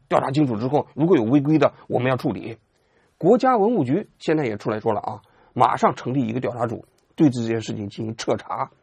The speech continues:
要给公众一个交代。就整个事情啊，大概来龙去脉就是这样啊。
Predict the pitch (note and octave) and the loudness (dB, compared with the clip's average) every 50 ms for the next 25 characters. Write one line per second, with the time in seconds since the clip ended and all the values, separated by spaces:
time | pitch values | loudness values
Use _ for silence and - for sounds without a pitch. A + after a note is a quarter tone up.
0 | _ _ _ _ _ _ _ _ _ _ _ _ _ - - - _ _ _ _ | _ _ _ _ _ _ _ _ _ _ _ _ _ -20 -20 -20 _ _ _ _
1 | _ _ - - B2 B2+ - - - - B2 B2 B2 C3 A2+ G#2 G2 A2+ A2+ A2+ | _ _ -6 -4 -2 -2 0 -2 0 2 2 2 2 2 0 0 0 -2 -2 -2
2 | G#2 G2+ A2+ C3 C3 - - _ _ _ - A#2 A2+ - A2 F#2 F#2+ G#2 - - | -2 -2 -2 -2 -2 -4 -10 _ _ _ -12 -8 -6 -6 -6 -4 -6 -8 -6 -6
3 | C3+ G2+ G#2 - - - - _ _ - A2+ A2+ - - - - - A#2 G2+ G#2+ | -6 -6 -6 -8 -12 -14 -20 _ _ -2 -2 -2 -2 -4 -10 -10 -10 -12 -10 -8
4 | G2+ G#2 G#2+ - G#2+ G#2+ A2 - - - A2 G2 G2 A2 A2+ - - _ - - | -8 -8 -6 -6 -8 -8 -10 -12 -12 -12 -12 -10 -10 -10 -10 -10 -12 _ -12 -12
5 | - - | -12 -12